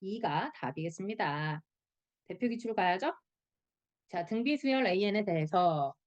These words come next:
어, 등비 수열입니다. 어, 근데 에이엔이 나와 있지 않네요? 자, 리미트 N이 무한대로 갈 적에 뭐라고 나와 있냐면, 삼의 N승 플러스 그 옆에는요, 이분의 일 곱하기 사의 N승 이렇게 쓸 수 있고, 더하기 일이 있고,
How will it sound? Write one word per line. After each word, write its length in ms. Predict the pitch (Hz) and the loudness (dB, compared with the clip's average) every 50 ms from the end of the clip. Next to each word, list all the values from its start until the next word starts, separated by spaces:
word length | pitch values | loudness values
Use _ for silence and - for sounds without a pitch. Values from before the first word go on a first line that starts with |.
| _ _ _ _ _ _ _ _ _ _ - | _ _ _ _ _ _ _ _ _ _ -18
어, 720 | - 196 185 180 175 180 185 208 254 294 320 349 349 349 349 339 | -16 -14 -12 -10 -10 -8 -6 -4 -4 -2 -2 0 0 0 0 0
등비 260 | - 220 208 214 247 240 | 4 4 6 6 6 6
수열입니다. 880 | 247 247 226 214 208 196 190 170 170 165 202 269 294 226 165 156 160 165 160 _ _ - | 4 4 2 4 2 0 0 0 0 0 0 0 -2 -2 -2 -2 -4 -6 -8 _ _ -8
어, 180 | 185 202 208 _ | -8 -8 -8 _
근데 240 | - 202 185 170 | -2 0 2 4
에이엔이 260 | 180 190 202 190 190 185 | 4 4 4 4 2 2
나와 220 | 156 151 170 185 | 2 4 4 4
있지 180 | 190 180 - 170 | 2 2 0 0
않네요? 300 | 160 160 160 185 254 320 - _ _ _ _ _ | 2 2 2 2 0 0 -4 _ _ _ _ _
자, 80 | - 160 | -10 -8
리미트 600 | 156 165 185 220 262 285 269 _ - - 170 160 165 | -4 -2 0 0 0 -2 -4 _ -4 -2 -2 0 0
N이 420 | 175 202 220 214 180 165 196 269 285 | 0 0 2 2 2 0 0 0 2
무한대로 520 | 202 180 175 170 160 156 147 151 185 208 | 2 4 4 4 4 4 4 4 2 2
갈 200 | 202 156 151 151 | 2 2 2 2
적에 440 | - 156 147 151 180 190 175 156 147 | 0 0 0 2 2 2 2 2 0
뭐라고 400 | 147 156 143 151 160 156 156 160 | 0 0 -2 0 0 0 0 0
나와 140 | 151 151 147 | 0 0 0
있냐면, 360 | 147 147 156 208 269 247 - - _ _ _ _ _ _ - | 0 0 0 0 0 0 -2 -4 _ _ _ _ _ _ -10
삼의 320 | 294 285 277 285 294 269 180 | -8 -6 -4 -4 -4 -2 -2
N승 380 | 165 165 170 - 165 147 147 - | -2 -2 -2 -2 -2 -4 -4 -2
플러스 460 | - 254 269 285 269 - _ - 151 151 | 0 2 2 2 0 -4 _ -4 -4 -2
그 100 | - 180 | 2 2
옆에는요, 600 | 165 147 151 - 185 165 165 170 226 285 247 175 156 - _ _ _ - | 2 2 2 2 2 4 4 4 4 4 2 2 0 -4 _ _ _ -10
이분의 420 | 202 208 208 247 294 311 302 294 | -10 -6 -4 -2 0 0 2 2
일 140 | 294 294 269 | 2 0 0
곱하기 420 | 277 254 - - 269 240 240 247 | -2 -4 -2 0 0 2 2 0
사의 340 | 240 - 262 262 262 254 220 | 2 2 2 4 4 4 2
N승 360 | 175 165 175 175 - 220 220 208 | 2 0 -2 0 0 -2 -2 0
이렇게 200 | 180 175 165 190 | -2 -2 -4 -2
쓸 180 | - 190 190 190 | 0 0 0 2
수 100 | - 196 | 2 0
있고, 400 | 190 190 - 160 160 208 269 269 | 0 0 0 0 0 0 0 0
더하기 380 | - 185 175 185 196 190 208 208 | 2 2 4 4 4 2 2 2
일이 220 | 185 165 160 160 156 | 2 2 0 -2 -4
있고, 340 | 156 _ - 285 370 427 | -4 _ -6 -6 -6 -6